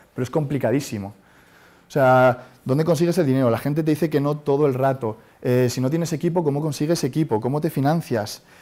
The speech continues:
Eh, ¿cómo haces que una aplicación, bueno, en marketing, vosotros sabéis la dificultad que hay en conseguir leads, en hacer que la gente use tu producto con respecto a otro producto? O sea, no es difícil, es dificilísimo. O sea, que lo tengáis en cuenta.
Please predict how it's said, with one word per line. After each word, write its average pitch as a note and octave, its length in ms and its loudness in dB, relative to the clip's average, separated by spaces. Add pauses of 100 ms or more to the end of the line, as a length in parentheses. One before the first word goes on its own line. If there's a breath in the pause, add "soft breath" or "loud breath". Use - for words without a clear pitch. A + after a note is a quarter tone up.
(260 soft breath)
Eh, B2 320 4
¿cómo D3 220 0
haces D#3+ 180 0
que D#3 120 0
una D3 140 0
aplicación, D3+ 380 0
bueno, C3+ 140 0
en A#2 40 0
marketing, B2 420 0 (200)
vosotros B2+ 360 -4
sabéis D3 180 0
la D3+ 100 2
dificultad C3 720 0
que C3 120 0
hay C3 120 4
en D#3 60 -4
conseguir C3+ 380 -2
leads, C#3+ 300 0
en A#2+ 120 -2
hacer B2 220 -6
que D3+ 80 -2
la C#3 80 -2
gente D3 260 -4
use D#3+ 280 -2 (220 loud breath)
tu B2 120 -10
producto C3+ 440 0
con D3+ 120 -4
respecto A#2+ 320 -2
a - 20 4
otro A#2 160 0
producto? C3+ 380 -4
O - 600 -20
sea, - 320 0 (200 loud breath)
no C#3+ 80 -2
es D#3 40 2
difícil, D3+ 400 0
es C#3+ 140 -4
dificilísimo. C#3 720 0 (640 soft breath)
O - 40 -20
sea, C3 100 -4
que B2+ 80 0
lo B2 80 2
tengáis C3 300 2
en C#3+ 80 -4
cuenta. B2 380 -2